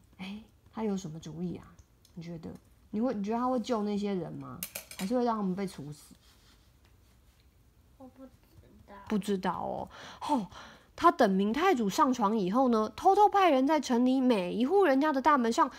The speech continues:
Speaker 1: 都用红笔写上一个大大的福字哦，笔迹与大小都同明太祖随众写的那两个字很相近。第二天，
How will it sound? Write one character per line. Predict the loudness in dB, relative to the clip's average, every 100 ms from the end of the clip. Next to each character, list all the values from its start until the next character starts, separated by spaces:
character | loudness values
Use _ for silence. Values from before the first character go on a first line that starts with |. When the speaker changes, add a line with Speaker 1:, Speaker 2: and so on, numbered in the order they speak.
| -2
Speaker 1:
都 | 6 8 8
用 | 4
红 | 2 2 2
笔 | 0
写 | 0 0
上 | 0
一 | 0
个 |
大 | 2 2
大 | 2 0
的 | 0
福 | -6 -12
字 | -4 2
哦， | 4 2 -2 -18 -4
笔 | 0 0
迹 | 2 2 2
与 | 0
大 | -2 0 0
小 | 0 -2 0
都 | 0
同 | 0 0
明 | 0 0 -2
太 | -2 -2
祖 | -2 -4
随 | -4 -2
众 | 0 -2
写 | -4 -8 -8 -8
的 | -6
那 | -4 -2
两 | -4 -6
个 | -6
字 | -4
很 | -4 -8
相 | -4 -4
近。 | 0 -2 -2 -18 -20 -20 2
第 |
二 | 6 6
天， | 6 2